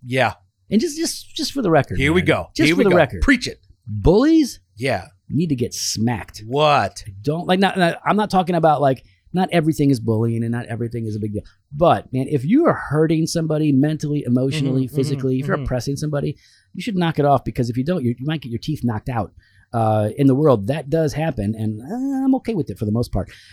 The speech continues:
Speaker 2: Um, you hurt somebody's reputation when you're going after them and belittling them, that's a real sin.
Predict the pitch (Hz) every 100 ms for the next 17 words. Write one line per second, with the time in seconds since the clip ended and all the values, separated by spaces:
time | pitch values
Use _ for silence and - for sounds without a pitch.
0 | - 156 147 139 135 - _ _ 175 185
1 | 320 - - 202 202 - 190 175 147 -
2 | _ - 117 156 - - 156 151 156 127
3 | 98 95 151 139 - 127 131 - 135 131
4 | 131 101 101 107 123 143 143 143 143 139
5 | _ _ - 262 311 240 120 143 151 -
6 | 262 185 85